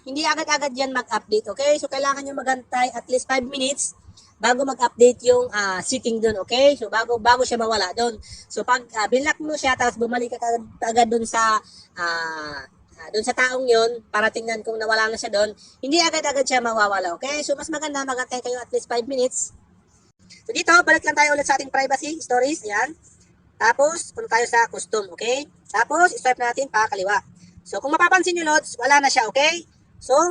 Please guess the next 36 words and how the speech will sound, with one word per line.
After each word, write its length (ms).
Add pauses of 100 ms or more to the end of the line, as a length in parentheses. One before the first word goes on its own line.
(260)
pwede 180
nyo 80
siyang, 240
pwede, 300 (580)
so, 300
pwede 180
nyo 140
siyang 180
tanggalin 320
lahat. 300
So, 180
isa-isa 380
nyo 160
lang, 180
i-block 220
siya. 260
Tapos, 380
ang 100
gawin 220
nyo, 160
Lods, 480
pag 100
nawala 320
na 80
siya 140
dyan, 160 (260)
i-unblock 400
nyo 140
na 100
lang 60
siya, 180
okay? 220 (180)
Pag 160
once 220
na 100
in-unblock 320